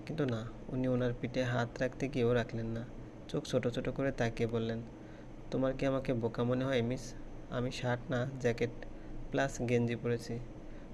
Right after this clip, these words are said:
তুমি শার্ট কোথায় দেখলে?" নিজের বোকামিতে নিজেরই রাগ হলো। কোনো মতে হেসে বললাম, "ওই একই, জ্যাকেটই হারছে তেলাপোকা।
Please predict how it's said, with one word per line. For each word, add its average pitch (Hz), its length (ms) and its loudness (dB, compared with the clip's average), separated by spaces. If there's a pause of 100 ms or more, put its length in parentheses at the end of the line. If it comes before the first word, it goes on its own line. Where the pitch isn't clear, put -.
তুমি 135 160 2
শার্ট 131 400 2
কোথায় 139 240 2
দেখলে?" 120 300 0 (1200)
নিজের 147 300 4
বোকামিতে 123 540 2
নিজেরই 120 380 4
রাগ 117 220 2
হলো। 117 220 0 (220)
কোনো 123 180 2
মতে 123 280 0
হেসে 123 260 -2
বললাম, 123 400 0 (640)
"ওই 160 160 6
একই, 113 400 6 (260)
জ্যাকেটই 123 460 2
হারছে 135 380 0
তেলাপোকা। 120 560 -2